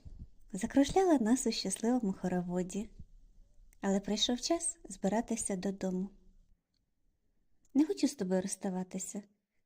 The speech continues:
сказав Максим. "Приїжджайте до мене". Але життя навчило мене не вірити в дива. "Давай, ну, почекаємо до весни, коли наші казкові сніжинки розтануть",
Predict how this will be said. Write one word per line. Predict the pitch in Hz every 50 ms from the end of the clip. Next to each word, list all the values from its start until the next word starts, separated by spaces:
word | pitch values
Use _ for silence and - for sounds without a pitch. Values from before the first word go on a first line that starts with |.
| _ _
сказав | - - - - 202 190 202 208 196
Максим. | 196 196 - - - - 190 202 220 - - _ - _ _ _ _ _ _ _ _
"Приїжджайте | - 277 302 339 359 427 440 453 - - 160
до | 160 185
мене". | 180 180 175 170 170 170 180 196 - - - - _ _ _ _ _ _ _ _ _ _ _ _ _ _ _ _ _ _ _ _ _ _ _ _ - _ _ - -
Але | 220 220 233
життя | 226 233 233 226 - 254
навчило | 247 254 254 254 - - 330 339 294
мене | 240 214 202 196 190 190 202 208 - - - -
не | 214 208 214 202
вірити | - 247 262 269 247 240 - 202 196
в | 196
дива. | 190 196 190 185 185 170 175 185 - - - - - - - - _ _ _ _ -
"Давай, | 262 294 339 427 - 359
ну, | 233 190 202
почекаємо | - - - 202 - - 214 - 202 196 196 196 196
до | 180 190 202
весни, | 196 208 202 - - - 196 190 196 202 - - - - - - - - _ _ _ _ -
коли | - 208 208 214
наші | 208 202 208 202 - 220
казкові | - - 202 - - - 214 202 202
сніжинки | - - 214 220 220 - 269 294 302 294 - 175
розтануть", | 185 190 - - - - 190 185 190 190 196 - - -